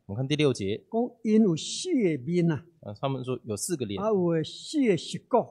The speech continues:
Speaker 1: 有四个翅膀。
Speaker 2: 哦，啊，这什么意思？
Speaker 1: 那是什么意思呢？
Speaker 2: 四个面就是讲，东西南北拢看得足清楚。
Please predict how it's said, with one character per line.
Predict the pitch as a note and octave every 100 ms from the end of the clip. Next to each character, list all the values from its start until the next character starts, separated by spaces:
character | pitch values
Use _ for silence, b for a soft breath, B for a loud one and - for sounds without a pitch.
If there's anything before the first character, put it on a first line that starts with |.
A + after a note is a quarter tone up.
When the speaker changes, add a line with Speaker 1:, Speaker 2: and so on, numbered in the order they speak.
| -
Speaker 1:
有 |
四 | - -
个 | B2+
翅 | - E3
膀。 | B2 G2+ - - -
Speaker 2:
哦， | A2+
啊， | G3
这 | C#4
什 | A#3+ B3+
么 | B3+
意 | C#4+
思？ | G3 - - -
Speaker 1:
那 | -
是 | A#2+ C3
什 | G#2
么 |
意 | B2+ B2
思 | A2+
呢？ | G#2+ A#2
Speaker 2:
四 | - - - D4 C#4
个 | F#3+ D3+
面 | E3+ E3+
就 | C#3
是 | -
讲， | F3+ G3 - - _ _ _ _ _ _ _
东 | - G3
西 | F#3 A3
南 | F3+
北 | C#3+ E3 - - -
拢 | E3+ E3+
看 | - F3 D#3+
得 | D#3
足 | -
清 | - D#3 C#3+
楚。 | - G3